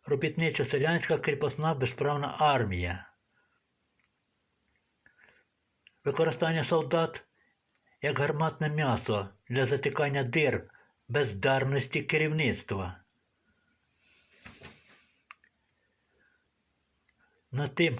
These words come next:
що ми сміялися з росіян, га-, м'ясні штурми, е, набирання злочинців в армію, мобілізація,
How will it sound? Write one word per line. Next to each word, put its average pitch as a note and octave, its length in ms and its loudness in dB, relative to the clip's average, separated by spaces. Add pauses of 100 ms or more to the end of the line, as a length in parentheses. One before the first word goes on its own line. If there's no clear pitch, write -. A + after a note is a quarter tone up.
(120)
що - 200 -4
ми D3+ 100 0
сміялися D3 460 0
з C3+ 60 2
росіян, D#3+ 520 2 (440)
га-, A2+ 440 -4
м'ясні C3+ 300 0
штурми, B2+ 760 2 (680)
е, G2 200 -4 (280)
набирання C#3 800 2 (420)
злочинців C#3 840 0
в C3 80 2
армію, A#2 560 2 (1300)
мобілізація, C#3 1120 2